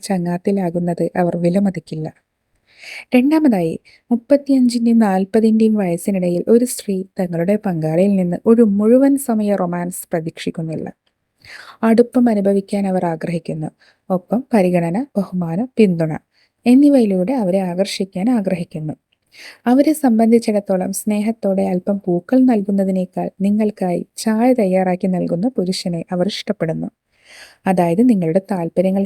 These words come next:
കണ്ടറിഞ്ഞ് നിങ്ങളെ സ്നേഹിക്കുന്ന ഒരു പുരുഷനെ അവർ വിലമതിക്കുന്നു എന്ന്. മൂന്നാമതായി, നിങ്ങൾ ചെറുപ്പമായിരിക്കുമ്പോൾ പലപ്പോഴും പലതും ഒളിച്ചു വെക്കുന്നു. എന്നാൽ പക്വതയുള്ള സ്ത്രീ പുരുഷനിൽ നിന്ന് കാപട്യത്തോടെയുള്ള ഒരു സമീപനം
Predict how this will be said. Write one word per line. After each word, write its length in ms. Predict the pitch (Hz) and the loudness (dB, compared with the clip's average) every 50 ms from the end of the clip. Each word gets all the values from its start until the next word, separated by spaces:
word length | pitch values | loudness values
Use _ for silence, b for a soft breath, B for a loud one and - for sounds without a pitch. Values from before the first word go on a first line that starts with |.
| 196 - | -2 -2
കണ്ടറിഞ്ഞ് 480 | 214 226 240 247 233 196 180 180 226 247 214 | 0 2 2 2 2 0 0 0 0 -2 -2
നിങ്ങളെ 240 | 190 180 180 185 185 - | -2 -2 -2 -2 -4 -2
സ്നേഹിക്കുന്ന 460 | - 190 190 190 208 - - 208 208 196 180 | -4 -2 -2 -2 -2 -2 -4 -2 -2 0 -2
ഒരു 80 | 185 185 | -2 -4
പുരുഷനെ 440 | - 175 185 190 - - 190 180 175 - - 175 | -4 -4 -4 -4 -2 -4 -4 -4 -4 -4 -6 -4
അവർ 140 | 170 170 170 180 196 165 - _ _ - | -2 -2 -2 -4 -6 -14 -20 _ _ -2
വിലമതിക്കുന്നു 680 | 180 185 190 202 196 185 190 - - 180 175 170 175 170 190 240 220 | 0 2 2 2 0 -2 -2 -4 -4 -4 -2 -2 -2 0 2 2 2
എന്ന്. 180 | 170 156 170 - - _ _ _ _ _ _ B B B B B B B B B B B B B - 220 | 2 -2 -6 -8 -12 _ _ _ _ _ _ B B B B B B B B B B B B B 4 6
മൂന്നാമതായി, 720 | 226 254 302 330 330 320 269 233 185 175 165 160 160 165 180 - _ _ 208 226 | 6 6 6 4 2 4 4 4 2 2 0 0 -2 -4 -6 -10 _ _ 2 2
നിങ്ങൾ 220 | 254 269 285 285 269 277 - | 4 4 4 4 2 2 2
ചെറുപ്പമായിരിക്കുമ്പോൾ 1080 | 240 196 180 175 - - 269 262 254 226 196 185 185 185 180 - 185 175 175 175 170 - - - | 2 2 2 0 -2 0 0 2 2 2 2 0 0 -2 -4 -4 -8 -6 -4 -4 -6 -6 -4 -2
പലപ്പോഴും 560 | 208 202 190 190 190 - 175 165 160 202 277 285 B B B B B B _ 233 | 0 0 0 0 0 0 0 2 2 2 0 0 B B B B B B _ 0
പലതും 380 | 220 214 220 226 220 285 285 240 | 2 4 4 4 4 4 4 4
ഒളിച്ചു 280 | 190 175 175 - - 202 185 | 2 0 -4 -4 -4 -4 -4
വെക്കുന്നു. 340 | 165 - - 160 156 156 151 - _ _ _ _ _ _ _ _ _ _ _ | -4 -4 -6 -6 -6 -6 -8 -10 _ _ _ _ _ _ _ _ _ _ _
എന്നാൽ 400 | - 208 202 196 196 196 185 175 175 - _ - | 2 2 4 4 2 2 0 0 -2 -2 _ -2
പക്വതയുള്ള 640 | 180 - - - 185 175 190 196 208 202 202 208 202 - | -4 -4 0 0 0 2 2 2 2 2 0 0 -2 -2
സ്ത്രീ 160 | - - 180 180 185 - | -4 -2 -4 -2 -2 0
പുരുഷനിൽ 440 | 190 196 196 - - 214 214 214 208 202 | 0 0 0 0 -2 -2 0 0 0 0
നിന്ന് 240 | 185 175 170 190 269 294 - _ _ _ _ _ _ _ - - | -2 -2 -2 -2 -4 -4 -6 _ _ _ _ _ _ _ -2 0
കാപട്യത്തോടെയുള്ള 1000 | 226 226 226 226 233 240 233 240 233 233 - 233 226 226 233 220 190 170 170 170 180 180 | 2 2 4 4 4 4 4 4 2 4 4 2 2 2 2 2 0 0 -2 -2 -2 -2
ഒരു 100 | 190 202 - - | -2 -4 -4 -4
സമീപനം 480 | 190 180 165 165 165 170 170 170 - | -6 -4 -4 -4 -6 -4 -6 -6 -4